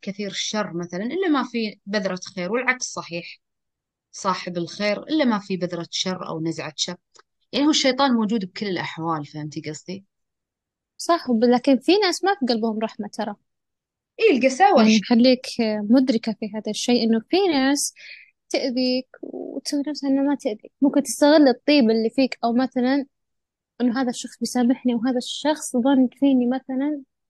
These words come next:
Speaker 2: آه، ظن طيب. ما
Speaker 1: أو
Speaker 2: حقول
Speaker 1: في
Speaker 2: سوء ظن، لا، ظن فيني
Speaker 1: لا.
Speaker 2: مثلًا، لا.
Speaker 1: هم راح يعرفوا شو المعاملة، صح ولا لا؟
Speaker 2: بالضبط، صح.
Speaker 1: وترى يفرق ميعاد، تدرين وشو؟ إذا خلطتي ناس كثير،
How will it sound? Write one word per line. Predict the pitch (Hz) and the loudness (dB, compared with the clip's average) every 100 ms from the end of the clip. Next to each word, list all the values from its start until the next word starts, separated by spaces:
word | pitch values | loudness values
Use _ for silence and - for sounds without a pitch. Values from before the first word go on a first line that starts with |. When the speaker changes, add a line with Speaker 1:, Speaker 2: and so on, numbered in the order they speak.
| _ _ _ _ _ _ _ | _ _ _ _ _ _ _
Speaker 2:
آه، | 190 220 | -10 -6
ظن | 233 240 | -2 -2
طيب. | 240 262 208 - _ _ | -2 -4 -4 -10 _ _
ما | 240 | -8
Speaker 1:
أو | |
Speaker 2:
حقول | 196 233 | -2 -2
Speaker 1:
في | |
Speaker 2:
سوء | - 214 | -4 -6
ظن، | 226 | -6
لا، | 233 190 226 | -6 -8 -8
ظن | 226 | -8
فيني | 185 226 | -8 -10
Speaker 1:
لا. | - | -8
Speaker 2:
مثلًا، | - - 110 - | -10 -10 -12 -16
لا. | - _ _ | -20 _ _
Speaker 1:
هم | 311 | -2
راح | 453 330 | 0 2
يعرفوا | 254 247 190 | 0 -2 -6
شو | - | -6
المعاملة، | 180 170 170 165 147 | -6 -4 -4 -6 -8
صح | 147 196 | -10 -8
ولا | 208 170 | -8 -8
لا؟ | 160 - _ _ _ _ _ _ _ _ _ _ _ _ _ - | -10 -16 _ _ _ _ _ _ _ _ _ _ _ _ _ -12
Speaker 2:
بالضبط، | 320 - 240 - | -12 -12 -16 -18
صح. | 277 _ _ _ _ _ - | -20 _ _ _ _ _ -16
Speaker 1:
وترى | 202 294 269 220 175 123 208 208 202 | -2 2 2 2 -2 -6 -4 -4 -4
يفرق | 220 - 247 190 175 - | -6 -6 -4 -4 -6 -6
ميعاد، | 180 175 190 196 | -4 -2 -4 -6
تدرين | 190 175 196 202 | -8 -6 -4 -2
وشو؟ | 185 - - 190 190 _ _ - _ _ - | -4 -4 -8 -10 -12 _ _ -20 _ _ -8
إذا | 196 | -6
خلطتي | 190 220 240 247 220 | -2 -2 -2 -2 0
ناس | 202 214 - | 0 -4 -8
كثير، | 180 - 185 170 165 - | -12 -6 -4 -4 -6 -14